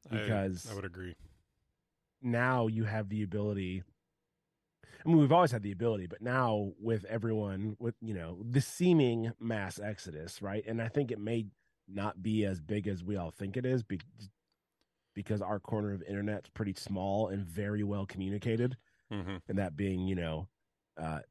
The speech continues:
Speaker 1: tech nerds. Um,
Speaker 2: It hasn't really been the tech haven that it was when it started anyway for a very long time. So I think
Speaker 1: Yeah.
Speaker 2: this is not, pushing us off right now is not, uh, is not a stretch, 'cause I think a lot of people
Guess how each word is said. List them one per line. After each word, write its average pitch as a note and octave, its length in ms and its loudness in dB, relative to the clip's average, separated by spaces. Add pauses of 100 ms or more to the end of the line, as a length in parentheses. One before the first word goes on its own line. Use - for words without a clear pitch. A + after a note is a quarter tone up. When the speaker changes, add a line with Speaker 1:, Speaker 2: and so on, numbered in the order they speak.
(360)
Speaker 1:
tech G2 180 -4
nerds. B2 480 0 (340)
Um, D#2+ 520 -6 (1120)
Speaker 2:
It C#3 140 -4
hasn't B2 380 0
really A2+ 240 -2
been G2+ 280 -4
the F#2 220 -4
tech - 260 -6
haven G2 560 -8
that F2 160 -6
it F#2 80 -10
was F#2+ 340 -4
when F#2 160 -8
it E2+ 80 -12
started F#2 460 -6
anyway F2+ 480 -12
for F2+ 220 -10
a F2 40 -8
very F2+ 220 -6
long E2+ 260 -14
time. F2+ 400 -14 (240)
So F#2+ 220 -8
I F2 100 -8
think G2 180 -6
Speaker 1:
Yeah. G#2 60 -2
Speaker 2:
this F#2+ 140 -4
is E2+ 100 -10
not, F#2 220 -4 (560)
pushing C3 320 0
us A2+ 160 0
off G2 300 0
right G2+ 180 0
now F#2 400 -4
is F2 140 -4
not, F2+ 340 -6
uh, E2 300 -10 (400)
is G#2+ 120 -8
not G2 180 -4
a - 20 -2
stretch, - 560 -4
'cause F#2 100 -8
I F#2 80 -8
think F#2 160 -8
a F2+ 40 -8
lot F#2 160 -4
of - 60 -10
people E2+ 460 -12